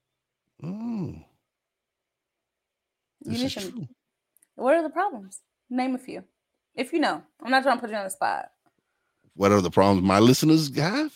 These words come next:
Speaker 2: Yeah, what do they have? What, what are the problems?
Speaker 1: Oh, man, some, let's see, uh, some of them are afraid, uh, to, to start a business.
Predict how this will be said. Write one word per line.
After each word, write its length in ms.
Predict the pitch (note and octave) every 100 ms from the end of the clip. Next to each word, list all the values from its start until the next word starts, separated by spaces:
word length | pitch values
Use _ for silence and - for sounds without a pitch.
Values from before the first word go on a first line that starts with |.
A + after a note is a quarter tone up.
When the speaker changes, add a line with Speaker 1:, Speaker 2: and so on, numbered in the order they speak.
| _ _ _ _ -
Speaker 2:
Yeah, 200 | A#3+ F4
what 120 | C4+
do 60 | D#4+
they 120 | D#4+
have? 400 | C#4 E4+ F4 A3
What, 260 | G#3+ B3 -
what 140 | B3
are 80 | C4+
the 60 |
problems? 500 | C4 D4 D4+ G#3 F#3+ - _ _ -
Speaker 1:
Oh, 300 | A#2+ G#3+ G3
man, 400 | A#2 C#3 D#3+ G2+
some, 540 | - G#2+ G#2+ A2+ G2+
let's 200 | E2+ F#2
see, 360 | - - F#2 F2+
uh, 260 | F#2 F#2+ F2+
some 280 | - G#2+ G#2+
of 60 |
them 300 | A2 A2+ A2 - _ _ _ _ _ _ _ -
are 200 | F#2+ F#2
afraid, 640 | - - G2+ G#2+ A#2 A#2
uh, 140 | F2+ -
to, 300 | C#3 C3 C#3 - _ _ _ -
to 120 | A2+
start 260 | - B2+ D3
a 40 |
business. 720 | D#3+ C4 G#2 E2 - - -